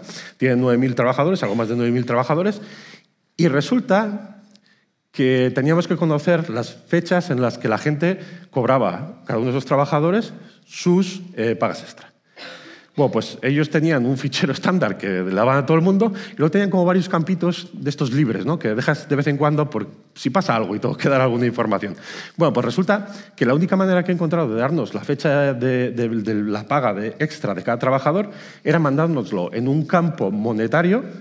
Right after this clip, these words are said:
en el que si, por ejemplo, la paga extra la cobraba el quince de junio, nos mandaban quince euros con cero seis céntimos. Ese es el nivel de secuestro al que se <laughs> enfrentaba una empresa de nueve mil trabajadores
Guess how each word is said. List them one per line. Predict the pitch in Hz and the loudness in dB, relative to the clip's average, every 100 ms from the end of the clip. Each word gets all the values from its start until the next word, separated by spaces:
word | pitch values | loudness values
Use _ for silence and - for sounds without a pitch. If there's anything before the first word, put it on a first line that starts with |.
| - - - - | -18 -20 -20 -6
en | 113 | 0
el | 120 | 0
que | 113 131 | 0 -2
si, | 131 | -2
por | 110 | 0
ejemplo, | 127 156 151 127 | 0 0 0 0
la | 95 | 0
paga | 101 120 | 0 0
extra | 147 117 | 0 0
la | 110 | -2
cobraba | 107 120 117 | 0 2 2
el | |
quince | 98 135 - | 0 -2 0
de | 143 | 0
junio, | 185 208 233 - - - | 0 -2 -2 -6 -16 -8
nos | 123 120 | -4 0
mandaban | 107 135 139 | 0 2 2
quince | 131 147 135 | 2 0 2
euros | 131 139 160 | 0 0 0
con | 120 | -4
cero | 107 98 | -2 -4
seis | 98 107 - | -4 -6 -6
céntimos. | 101 - - - _ _ 180 _ _ - - - - - - - - - - - | -12 -12 -18 -20 _ _ _ _ _ -20 -20 -20 -20 -20 -20 -20 -20 -20 -6 0
Ese | 180 | 2
es | 247 254 | 4 4
el | 233 | 6
nivel | 208 208 | 6 6
de | 196 | 4
secuestro | 175 151 175 196 196 208 240 - - | 4 2 4 4 4 0 0 -4 -6
al | 139 143 | -2 -2
que | - | 0
se | - 160 - | 2 2 2
<laughs> | 180 | 0
enfrentaba | 165 160 123 123 185 | 2 0 0 2 4
una | 196 | 4
empresa | 175 156 175 | 4 2 2
de | 180 | 4
nueve | 147 131 | 4 4
mil | 147 147 | 2 2
trabajadores | 135 117 107 98 95 - - | 2 2 0 -4 -4 -8 -18